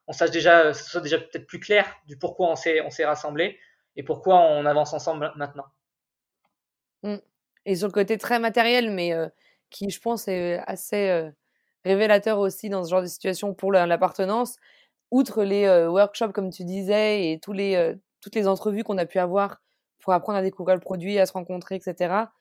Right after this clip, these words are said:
Speaker 2: il y a aussi cette, euh, cette distribution de petits goodies, euh, ou de choses comme ça qui, euh, qui, nous, nous permettent aussi de, de, d'intégrer vraiment ce monde-là où, ben, on change les autocollants de nos ordinateurs, euh, on <laughs> change,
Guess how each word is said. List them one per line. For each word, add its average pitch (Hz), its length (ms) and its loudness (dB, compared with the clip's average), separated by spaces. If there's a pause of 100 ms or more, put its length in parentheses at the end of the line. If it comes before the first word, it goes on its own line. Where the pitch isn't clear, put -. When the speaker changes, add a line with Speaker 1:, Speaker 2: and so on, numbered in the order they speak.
(400)
Speaker 2:
il 170 80 -4
y 185 60 6
a 202 200 8
aussi 202 260 2
cette, 202 240 -2
euh, 165 240 0
cette 165 220 -6
distribution 208 680 -2
de 208 120 0
petits 190 240 -6
goodies, 208 640 0
euh, 180 240 2 (360)
ou 208 100 -4
de 208 120 2
choses 226 280 2
comme 214 220 0
ça 220 220 2
qui, 208 360 -4
euh, 156 240 2 (640)
qui, 254 380 4
nous, 269 240 4
nous 247 140 0
permettent 233 400 0
aussi 226 260 -8
de, 180 380 -2 (320)
de, 180 400 -2
d'intégrer 202 640 -2
vraiment 214 360 0
ce 220 160 -10
monde-là 208 500 0
où, 165 260 -4 (400)
ben, 165 80 -6
on 175 140 -4
change 202 320 -4
les 185 200 -4
autocollants 202 420 -2
de 202 40 -4
nos 196 160 -4
ordinateurs, 196 800 -2
euh, 190 140 0
on 185 160 -4
<laughs> - 20 0
change, 202 360 -6